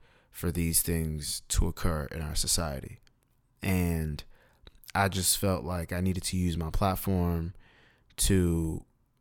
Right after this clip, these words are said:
make people aware of the things that our politicians are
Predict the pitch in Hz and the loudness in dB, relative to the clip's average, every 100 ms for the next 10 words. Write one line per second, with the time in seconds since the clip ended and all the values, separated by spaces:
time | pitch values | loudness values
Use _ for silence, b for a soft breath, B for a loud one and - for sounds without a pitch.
0 | _ 95 98 95 92 - - - - 139 | _ 0 4 4 2 0 -6 -6 -2 0
1 | 131 107 95 98 98 98 95 92 92 92 | 4 6 8 8 8 8 6 2 0 2
2 | 90 87 85 90 - 98 95 90 92 87 | 2 0 -2 -2 2 4 4 2 0 0
3 | 82 - b b b b 92 85 95 92 | -4 -8 b b b b 0 2 4 2
4 | - 101 - 98 95 92 90 - - b | 2 2 4 4 4 2 2 -2 -4 b
5 | b b b - 98 90 85 82 82 | b b b -2 4 4 4 4 0